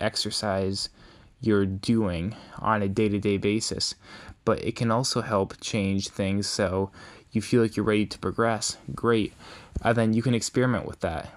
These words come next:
Let's say, you know, you're doing a certain amount of exercise, and then you increase it by a little bit, and you see how your body feels the next few days after that.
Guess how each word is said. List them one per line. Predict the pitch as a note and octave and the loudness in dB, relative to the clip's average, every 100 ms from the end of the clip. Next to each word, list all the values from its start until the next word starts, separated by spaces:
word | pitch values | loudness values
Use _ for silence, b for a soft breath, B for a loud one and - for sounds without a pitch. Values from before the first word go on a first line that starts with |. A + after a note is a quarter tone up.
| - | -2
Let's | A2 - | -2 0
say, | - A#2 A2 G#2+ G#2+ - B B | 0 2 4 4 2 -2 B B
you | G#2+ | 0
know, | G#2 G#2+ G#2+ B B B B | 2 0 -2 B B B B
you're | A2+ A2 A2 | 2 4 6
doing | A2+ A2 G#2+ | 6 4 2
a | |
certain | - A#2+ G#2+ | 2 0 0
amount | G2+ G#2+ A2 A2 | 0 2 2 0
of | F#2 G2 - | 0 0 0
exercise, | G#2+ - G2+ - F2+ G2+ - - | -4 -4 -6 -4 -2 -2 -4 -4
and | G#2+ | 0
then | A2+ G2+ | 2 4
you | |
increase | G2+ G2+ - A2+ | 2 0 -2 -2
it | G2+ | 0
by | G2 | 0
a | F#2 | 2
little | A2 A#2 | 2 2
bit, | G2+ G#2+ - B B B - | 0 -2 -2 B B B -2
and | G#2+ | 0
you | |
see | G2+ - | 2 2
how | A2 G#2+ | 2 2
your | G#2 | 2
body | G2 G2+ G2 | 4 4 2
feels | F#2 - G#2+ G2 | 0 0 2 2
the | F2+ | -2
next | E2+ F2 | -6 -6
few | - G2+ | -2 0
days | F#2 E2+ | 0 -2
after | - - - | -4 -6 -8
that. | - - | -8 -10